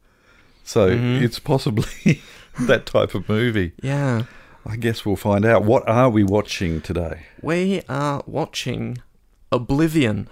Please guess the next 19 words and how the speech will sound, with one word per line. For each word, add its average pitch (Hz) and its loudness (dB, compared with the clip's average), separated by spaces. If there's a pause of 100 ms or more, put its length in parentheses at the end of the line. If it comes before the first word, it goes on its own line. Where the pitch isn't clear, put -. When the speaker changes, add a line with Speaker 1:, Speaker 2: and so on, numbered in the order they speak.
(240)
Speaker 1:
The 95 -2
Tom 107 2
Cruise, 98 2
Morgan 101 4
Freeman, 90 0 (760)
and 87 -4 (460)
a 82 -4 (120)
female 87 0
actor 87 -4
whose 82 -6
name 87 -4
eludes 95 -2
me 82 -6
at - -12
this 92 -10
point. 82 -12 (840)
Speaker 2:
Uh, 120 -8 (100)
Olga 127 -4 (240)
Kurylenko 139 -2